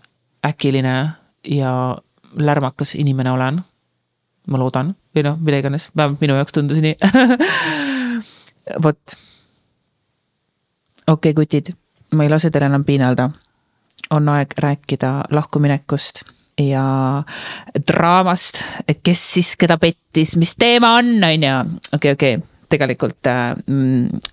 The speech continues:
ma pean kahjuks kurvastama teid. Äh, teema on suht igav. Või noh, ilmselgelt see polnud igav meie jaoks, aga,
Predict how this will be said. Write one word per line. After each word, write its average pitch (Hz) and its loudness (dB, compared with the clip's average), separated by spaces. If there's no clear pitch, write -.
ma 135 0
pean 135 2
kahjuks 139 0
kurvastama 135 0
teid. 127 0
Äh, 127 0
teema 135 2
on 127 0
suht - 0
igav. 135 2
Või 190 4
noh, 208 2
ilmselgelt 135 0
see 139 -4
polnud 131 2
igav 123 0
meie 123 2
jaoks, 117 0
aga, 127 0